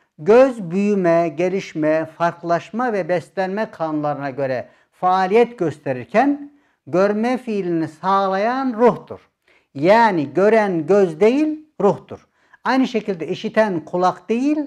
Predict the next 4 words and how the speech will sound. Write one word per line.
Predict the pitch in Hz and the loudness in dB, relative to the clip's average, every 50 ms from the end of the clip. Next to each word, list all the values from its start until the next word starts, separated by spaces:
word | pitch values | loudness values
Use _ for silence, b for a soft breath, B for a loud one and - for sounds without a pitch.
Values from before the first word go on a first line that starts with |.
| 294 | -2
ruhtur. | 202 208 180 147 - 135 110 - _ _ _ | 0 0 0 0 -4 -10 -18 -18 _ _ _
Ama | - 180 185 175 131 95 - b b b b b b b b | -6 -4 -2 -2 -4 -6 -10 b b b b b b b b
ruhun | 151 175 180 170 185 220 233 214 | 0 2 2 2 2 0 -2 0
görebilmesi | 180 170 165 165 160 160 156 160 160 160 156 151 151 _ - 220 226 233 226 233 226 233 | 0 0 0 0 0 -2 -2 -2 -2 -2 -4 -6 -8 _ -8 -6 -4 -4 -4 -4 -6 -10